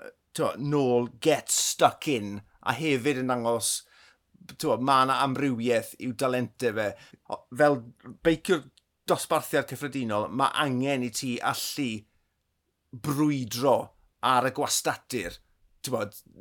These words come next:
dim just ar, ar y mynyddodd. A, ie, oedd edrych yn grêt. Stamp gwbl gadarn ar y dosbarthiad o'r cychwyn cynta. Yym, oedd, oedd y cydweithio'n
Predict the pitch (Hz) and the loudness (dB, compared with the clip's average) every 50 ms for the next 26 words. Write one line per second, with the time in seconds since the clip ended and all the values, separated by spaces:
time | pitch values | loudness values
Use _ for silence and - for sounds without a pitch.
0 | 117 120 - 156 151 147 143 107 - 123 151 151 - - - - - - - - | -14 -6 -2 -2 0 0 -2 -4 -2 2 2 2 2 0 -2 -4 -4 -6 -4 0
1 | - 131 117 117 - - 117 123 123 120 120 123 123 120 110 113 104 92 101 101 | 2 2 2 2 0 2 2 2 2 2 2 0 0 0 0 0 -2 -2 -2 -2
2 | - _ - - - - - - - - 117 120 123 123 123 127 - - _ - | -6 _ -20 -20 -20 -20 -20 -10 -2 2 4 4 6 6 6 4 2 0 _ 4
3 | 214 233 196 117 - 143 190 180 147 - - 170 - 190 220 202 233 - - - | 6 6 6 6 4 2 2 2 2 0 -4 -4 0 2 2 2 2 0 -2 -10
4 | - - - - - - - - - - _ _ _ _ - - - - - - | -18 -20 -20 -20 -20 -20 -20 -20 -20 -20 _ _ _ _ -6 -2 0 2 4 8
5 | 214 180 175 180 180 151 - - - - _ _ _ _ _ _ _ _ - 190 | 8 8 8 8 4 -2 -8 -12 -16 -16 _ _ _ _ _ _ _ _ -6 -4
6 | 196 185 139 - 185 170 160 127 143 127 117 113 - 120 113 110 113 117 - - | -4 -2 0 2 4 4 4 4 6 6 6 6 6 6 4 4 2 -2 -4 -4
7 | 123 117 - 127 113 - 135 127 120 - - 127 123 123 120 - 107 107 - 156 | -4 -2 -4 -4 -4 -2 -2 -2 -2 -2 -2 2 2 2 0 -2 -6 -8 -6 -8
8 | 147 - - 135 131 123 127 127 117 107 - 120 117 113 113 110 107 107 - - | -6 -6 -4 -6 -4 -4 -4 -4 -4 -2 0 2 2 4 4 2 0 -4 -8 -20
9 | - - - - - - - - 120 123 123 120 120 117 117 117 120 117 - - | -20 -20 -20 -20 -20 -18 -12 -8 -2 0 2 4 4 2 2 0 -2 -4 -8 -12
10 | _ _ _ _ _ - 120 127 123 - _ _ _ _ _ _ _ _ _ - | _ _ _ _ _ -2 0 0 0 -2 _ _ _ _ _ _ _ _ _ -20
11 | - - - 120 139 131 - 175 180 160 156 175 180 156 - - 160 151 147 143 | -12 -6 -6 -4 -4 -4 -6 -6 -6 -2 0 0 0 0 0 2 2 2 2 2